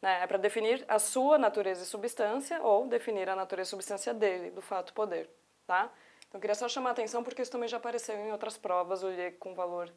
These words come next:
de pronome possessivo, né? Com essa ideia de posse, de sua, né? Quebrou-lhe a perna, quebrou a sua perna, não é quebrou a perna a ele, né? Quebrou a sua perna.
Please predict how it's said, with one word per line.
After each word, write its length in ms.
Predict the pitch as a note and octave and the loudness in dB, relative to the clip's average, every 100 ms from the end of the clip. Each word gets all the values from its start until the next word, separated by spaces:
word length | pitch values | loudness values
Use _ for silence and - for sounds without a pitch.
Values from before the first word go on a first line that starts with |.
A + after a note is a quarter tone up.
| _ _ _ _ | _ _ _ _
de 160 | - G3 | -4 -2
pronome 360 | A3 G#3+ G3+ G3+ | 0 2 0 -2
possessivo, 680 | G3+ G#3 - G3+ E3+ F3 | -6 -4 -2 -2 -2 -6
né? 220 | E3 E3+ F#3 | -6 -4 -4
Com 100 | F#3+ | -6
essa 140 | - | -4
ideia 160 | F#3 F#3 | -2 -2
de 100 | F#3+ | -6
posse, 520 | - E3+ E3+ - F#3+ | -2 0 0 -6 -8
de 160 | E3+ F3 | -12 -6
sua, 540 | - - G3+ F#3 E3 - _ _ - | -2 0 2 2 -2 -6 _ _ 0
né? 100 | F#3+ | 2
Quebrou-lhe 480 | G#3 F#3+ G#3 A3+ A#3 | 2 4 6 6 6
a 80 | |
perna, 460 | A#3 G#3 F#3 F3 F3 | 4 6 6 4 -4
quebrou 480 | F3 F#3 G3 G#3+ C#4+ | -4 0 4 6 4
a 100 | C#4 | -2
sua 380 | - - A3 C4 | -2 4 4 4
perna, 420 | C4+ G3+ F3 E3+ | 6 4 4 0
não 120 | E3+ | -2
é 60 | F#3+ | -4
quebrou 200 | G#3+ F#3 | 0 0
a 40 | |
perna 300 | F#3 F3+ E3+ | 0 -2 -2
a 80 | F3 | -2
ele, 300 | E3+ E3 E3 - _ _ - | -2 -4 -8 -12 _ _ -6
né? 140 | F#3+ F#3 | -4 -2
Quebrou 300 | - G3 F#3+ | -2 0 2
a 40 | G3 | 2
sua 380 | - G#3+ G#3 | 2 2 0
perna. 400 | A3 G#3+ F3 E3+ | 2 2 2 -2